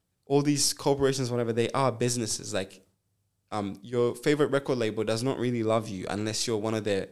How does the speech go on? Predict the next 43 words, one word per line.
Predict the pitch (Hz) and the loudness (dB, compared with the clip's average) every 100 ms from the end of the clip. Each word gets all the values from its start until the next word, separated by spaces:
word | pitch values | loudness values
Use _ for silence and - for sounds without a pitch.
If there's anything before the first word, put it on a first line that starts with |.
| - _ _ | -14 _ _
highest | - 110 104 95 - - | -6 -2 0 0 -4 -6
earners. | 98 92 - - | -8 -8 -14 -18
You | - | -16
know, | - | -14
you're | 85 | -10
just | 110 107 | -6 -4
gonna | 120 110 | -4 -4
be | 107 | -2
shelved | - 117 110 110 | 0 2 0 0
and | 101 101 | -4 -4
be | |
another | 104 104 101 | -4 -4 -4
small | - 101 - | -4 -6 -6
artist. | 95 - 90 | -6 -6 -6
Like, | 92 92 - - _ _ | -4 -6 -12 -20 _ _
you | - | 4
have | 135 135 | 4 4
to | - 151 - - _ _ | 0 0 -2 -8 _ _
try | - 156 170 | 0 4 4
and | 160 | 4
do | 147 147 | 2 2
as | 127 120 | 2 0
much | 127 - | -2 -2
as | 135 127 | -2 -4
you | 117 | -4
can | - 113 101 | -2 -2 0
while | 98 104 | 0 0
you're | 101 | -2
still | - 104 98 | -2 -2 -4
an | 90 | -4
independent | 95 92 98 95 87 | -6 -6 -6 -6 -6
artist, | 87 87 - 127 | -8 -8 -8 -6
and | 92 117 | -4 -2
that's | 120 | 0
what | 131 | -2
I'm | 113 | -4
trying | - 110 104 | -4 -4 -4
to | 107 | -2
do. | 104 | -2
Like, | 90 - - | -2 -8 -10
and | 110 | -6
for | 110 131 | -2 2
me, | 131 120 | 2 0